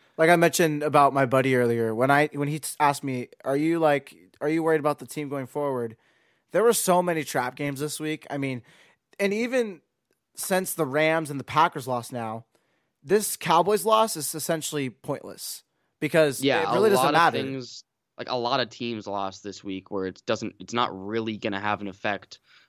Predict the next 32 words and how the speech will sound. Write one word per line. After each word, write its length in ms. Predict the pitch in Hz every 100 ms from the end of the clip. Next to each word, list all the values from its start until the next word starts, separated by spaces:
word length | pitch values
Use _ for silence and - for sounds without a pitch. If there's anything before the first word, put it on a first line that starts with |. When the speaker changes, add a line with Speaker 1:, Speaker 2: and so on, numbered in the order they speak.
| _
Speaker 2:
on 320 | - 101 95
standings 600 | 90 - - 107 101 101
overall 340 | 98 98 101 98
because 240 | 98 98 - _
everybody 460 | 120 104 107 98 92
lost. 400 | 87 80 - - _ _ _ _ _
Speaker 1:
Yeah, 220 | 151 165
and 80 | 131
I 60 | 147
mean, 160 | 156
the 80 | 143
Bills 360 | 123 165 190 143
lost 400 | 139 127 139 -
to 60 |
the 100 | 143
Jaguars. 640 | 120 131 139 117 113 107 117
Like, 180 | 120
that 160 | 143 143
should 160 | 180 170
just 200 | 170 -
tell 140 | 151
you 160 | 143 139
how 180 | 135
wacky 400 | 123 127 123 -
of 60 | 123
a 60 | 117
week 220 | 117 113
it 80 | 107
was 180 | 117
alone. 160 | 110 104
Speaker 2:
I 40 |
mean, 260 | 113 107 101